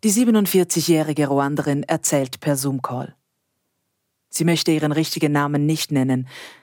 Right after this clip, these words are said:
Nennen wir sie Aline. Damals im August neunzehnhundertvierundneunzig ist die neunzehnjährige Aline gerade in der Schweiz angekommen.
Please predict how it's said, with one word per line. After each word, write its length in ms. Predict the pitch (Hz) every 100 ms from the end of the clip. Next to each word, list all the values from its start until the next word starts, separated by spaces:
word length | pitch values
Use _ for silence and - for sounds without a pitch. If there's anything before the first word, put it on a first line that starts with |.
| _
Nennen 320 | - 220 226 190
wir 140 | 190
sie 180 | 185 190
Aline. 460 | 147 131 120 151 - _ _ _ _ _ _ _ _ _ _ _
Damals 420 | 160 165 147 135
im 100 | 147
August 380 | 143 143 180 -
neunzehnhundertvierundneunzig 1080 | 151 143 151 143 156 151 147 156 156 160 - - - - - -
ist 200 | 214 -
die 60 |
neunzehnjährige 840 | 214 214 220 196 170 160 156 143 139
Aline 300 | 143 143 135
gerade 360 | 139 135 139
in 100 | 127
der 100 | 135
Schweiz 340 | 131 135 131 -
angekommen. 720 | 139 135 127 - 120 -